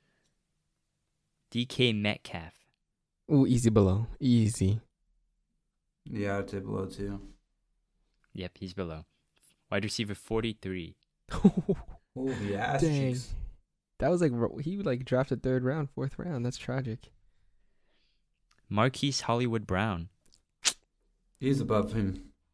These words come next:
Speaker 3: Hollywood's playing pretty decent, I'm pretty sure.
Speaker 2: No, below. Impossible.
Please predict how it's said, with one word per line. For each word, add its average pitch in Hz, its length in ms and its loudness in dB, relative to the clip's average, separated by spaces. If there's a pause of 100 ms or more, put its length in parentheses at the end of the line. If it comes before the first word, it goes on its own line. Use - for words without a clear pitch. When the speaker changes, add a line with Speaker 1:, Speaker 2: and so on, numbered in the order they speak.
(160)
Speaker 3:
Hollywood's 117 420 4
playing 104 240 -4
pretty 101 220 -4
decent, 101 420 -4
I'm 101 120 -4
pretty 104 240 -2
sure. 107 300 -2 (720)
Speaker 2:
No, 110 440 6
below. 123 500 2 (300)
Impossible. 131 760 -4